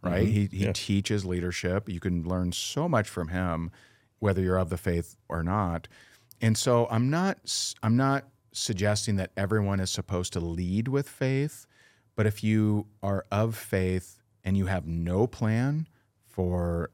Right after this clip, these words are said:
Speaker 1: anyone, eh, for your business to ever lead anyone to Christ, then I don't think that's the way.
Speaker 2: Right.
Speaker 1: And, and so I found that there's a couple things.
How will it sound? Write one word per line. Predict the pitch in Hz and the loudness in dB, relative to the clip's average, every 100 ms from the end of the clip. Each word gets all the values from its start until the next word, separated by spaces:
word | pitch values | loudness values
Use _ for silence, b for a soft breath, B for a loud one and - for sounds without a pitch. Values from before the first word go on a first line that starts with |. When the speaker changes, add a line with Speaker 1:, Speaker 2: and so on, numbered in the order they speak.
| - | -4
Speaker 1:
anyone, | 92 107 107 107 113 117 - _ - | 2 4 4 4 2 0 -4 _ -12
eh, | 104 71 | -12 -12
for | - - | -8 -2
your | 98 92 | -2 0
business | 101 98 98 | 0 0 -4
to | - 82 | -4 -6
ever | 90 95 | -4 -4
lead | 80 87 85 | -4 -4 -4
anyone | 85 101 117 127 135 135 _ _ | -2 0 2 0 -2 -4 _ _
to | 123 | -8
Christ, | - 123 127 131 - | -4 -2 0 -2 -2
then | 101 95 90 87 _ _ _ _ _ _ - - | 0 0 0 -4 _ _ _ _ _ _ -8 0
I | |
don't | 107 98 | 0 2
think | 101 92 | 0 0
that's | 90 - | -2 -4
the | 87 | -4
way. | 87 65 - - | -2 -4 -6 -6
Speaker 2:
Right. | 82 80 - - | -4 -4 -6 0
Speaker 1:
And, | 104 101 98 98 - | 4 4 4 0 0
and | 98 95 | -2 0
so | - 98 95 92 92 b b b - | 2 2 4 2 0 b b b 0
I | 104 | 0
found | - 110 107 98 | 4 4 4 2
that | 90 | 0
there's | 95 87 | -2 -2
a | - _ _ | -8 _ _
couple | - 113 98 | 0 2 2
things. | 69 50 - | -4 -6 -10